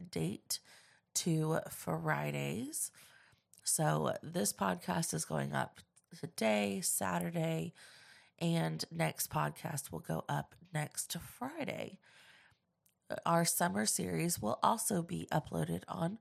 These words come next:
Fridays, and that gives you kind of the weekend,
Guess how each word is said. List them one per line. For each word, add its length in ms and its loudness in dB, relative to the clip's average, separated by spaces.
Fridays, 640 -2
and 100 0
that 180 2
gives 220 0
you 80 0
kind 240 -2
of 140 -4
the 80 0
weekend, 680 -2